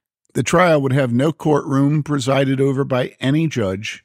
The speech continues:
whose rulings and verdict would be subject to appeal and review by any higher judicatory. Wheaton is not accountable to any higher authority.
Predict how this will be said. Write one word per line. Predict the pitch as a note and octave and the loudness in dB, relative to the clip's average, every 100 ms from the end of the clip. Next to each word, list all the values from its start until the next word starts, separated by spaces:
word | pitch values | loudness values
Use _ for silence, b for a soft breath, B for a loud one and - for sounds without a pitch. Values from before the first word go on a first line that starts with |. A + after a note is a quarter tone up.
| - | -2
whose | C3 A#2+ | 0 0
rulings | A2 C#3 D3+ D3+ C#3+ | 0 2 4 2 0
and | C#3+ C3 | 0 0
verdict | B2+ B2 B2 B2+ | 0 -2 -2 -4
would | B2+ | -4
be | B2 B2+ | -2 -2
subject | - B2 A2+ A2+ A#2 - B B B | -2 -4 -2 -4 -6 -8 B B B
to | - D#3+ | -2 0
appeal | D#3 D#3+ D#3+ D#3 D#3 | 0 2 2 2 0
and | D#3+ | 0
review | D#3 C3 B2 A#2+ | 0 0 0 0
by | A#2+ A#2 A2+ | 0 -2 -2
any | D3 C#3 C#3 C3+ b _ | 0 0 0 -2 b _
higher | - C3+ A#2 G2+ G#2 | -4 -2 0 -2 -4
judicatory. | G#2+ B2 A2 G2 E2+ G2+ F2 - - b b b b b b b _ | -2 -2 -2 -6 -10 -8 -10 -10 -14 b b b b b b b _
Wheaton | D3+ F3 - C3 | 0 2 2 -2
is | - A#2+ | 0 -2
not | C3+ C3 A2+ | 0 0 -2
accountable | - D#3 E3 C3 F2 | 0 2 2 0 -4
to | - - B2+ | -8 -8 -4
any | B2+ A2 | -2 -2
higher | - C3 G2+ D#2 | -2 -4 -4 -6
authority. | - - F2 C2+ C#2+ G2 | -10 -10 -8 -8 -8 -10